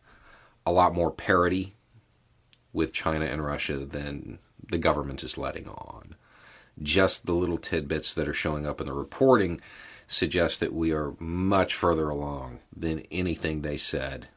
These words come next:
uh, at the time of the Chinese test. So, anyway, it's just a thought.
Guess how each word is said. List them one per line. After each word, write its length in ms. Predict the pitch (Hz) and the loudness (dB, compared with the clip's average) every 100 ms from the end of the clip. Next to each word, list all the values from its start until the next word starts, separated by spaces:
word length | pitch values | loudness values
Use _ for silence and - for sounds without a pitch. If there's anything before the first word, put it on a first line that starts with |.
| _ _ _ _ | _ _ _ _
uh, 160 | - - - - _ _ _ - | -10 -10 -12 -20 _ _ _ -8
at 120 | - | -6
the 60 | - | -6
time 260 | - 71 67 | -6 -6 -4
of 40 | |
the 60 | 64 | -6
Chinese 480 | 69 65 64 - | -6 -8 -10 -10
test. 560 | - - - - - - - _ _ _ - - - - - - _ | -10 -12 -14 -12 -12 -14 -20 _ _ _ -20 -20 -20 -20 -20 -20 _
So, 300 | - - - - _ _ - | -12 -12 -12 -20 _ _ 6
anyway, 560 | 160 120 76 73 73 - _ _ - - - _ | 8 8 4 -2 -4 -8 _ _ -20 -20 -20 _
it's 240 | - 80 - | -4 -2 0
just 260 | 95 - | 0 0
a 40 | 87 | 2
thought. 440 | 98 120 147 | 6 8 6